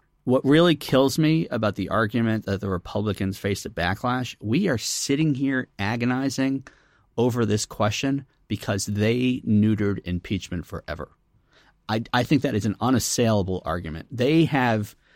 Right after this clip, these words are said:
basically <laughs> said, "You can never impeach again." I mean, what does someone have to do to get impeached other than what Donald Trump has done? I, I,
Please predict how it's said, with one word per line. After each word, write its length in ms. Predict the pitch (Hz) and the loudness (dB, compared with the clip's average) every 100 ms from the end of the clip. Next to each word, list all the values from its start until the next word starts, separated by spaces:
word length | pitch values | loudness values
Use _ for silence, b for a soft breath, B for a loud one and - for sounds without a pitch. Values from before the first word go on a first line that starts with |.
| _ - | _ 4
basically 680 | 143 139 156 - - - 160 | 4 6 2 0 -4 2 4
<laughs> 0 | |
said, 720 | - - 135 101 92 90 - B B B B B _ - | 4 2 4 4 2 -2 -6 B B B B B _ -6
"You 180 | 120 123 | 0 4
can 140 | 127 | 6
never 220 | 131 143 | 6 6
impeach 300 | 156 196 220 | 4 4 2
again." 160 | - 85 | -2 -2
I 60 | 117 | 4
mean, 160 | 139 - B B | 4 2 B B
what 300 | 143 165 277 | 2 4 4
does 100 | 233 | 4
someone 380 | - 202 190 147 | 4 4 4 2
have 320 | - 151 - | 2 -2 -2
to 80 | 95 | -4
do 340 | 98 123 131 | -2 4 4
to 80 | 95 | 4
get 260 | 90 98 - | 0 -2 -4
impeached 540 | - 117 82 - - _ _ _ _ _ _ | -8 -4 -4 -6 -18 _ _ _ _ _ _
other 260 | 123 123 117 | 0 4 4
than 180 | 104 95 | 4 2
what 200 | 95 85 | 0 0
Donald 280 | 95 90 | -2 -2
Trump 220 | - 92 87 | -4 -6 -6
has 120 | 82 | -8
done? 200 | 71 - _ - | -8 -10 _ -4
I, 100 | 117 | 0
I, 140 | 139 | 2